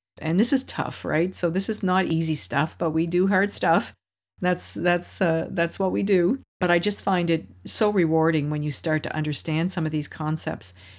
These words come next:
and you can apply it to the patient in the real world. So remember, knowledge is possibility. It only has power if we use it.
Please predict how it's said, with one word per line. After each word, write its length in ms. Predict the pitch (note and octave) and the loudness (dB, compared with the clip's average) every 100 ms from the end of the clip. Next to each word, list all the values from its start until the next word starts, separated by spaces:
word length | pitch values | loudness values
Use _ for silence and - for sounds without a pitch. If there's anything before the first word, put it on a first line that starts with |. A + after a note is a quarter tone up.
| - | -8
and 140 | E3+ E3+ | -2 -2
you 60 | |
can 140 | E3+ D#3+ | 0 -4
apply 340 | - E3 E3 | 0 2 2
it 100 | E3 | 0
to 140 | - D#3+ | -4 -6
the 80 | |
patient 680 | C#3 D#3+ D3 - C#3 - - - | -6 -6 -6 -4 -8 -8 -14 -8
in 160 | E3+ E3 | -2 0
the 100 | D3 | 2
real 240 | D3 C#3+ | 0 -2
world. 420 | C3 C3 - - - - - - | -4 -8 -8 -14 -20 -20 -20 -10
So 240 | - E3+ D#3+ | -2 2 4
remember, 480 | F3+ A3 A3+ F3 | 6 4 6 4
knowledge 400 | E3 D3 D#3+ E3+ | 4 2 2 2
is 80 | E3+ | -2
possibility. 800 | - E3 D#3 D#3+ E3 D#3 C#3+ C#3+ | 0 0 0 0 2 2 0 -4
It 80 | D3 | -2
only 180 | D#3+ D3+ | 0 0
has 200 | E3 - | -2 -4
power 360 | E3+ D#3 D#3 | 0 0 0
if 140 | D#3+ E3+ | 0 0
we 80 | |
use 340 | E3 E3 F3+ F#3 | 0 2 2 2
it. 140 | F#4+ | -4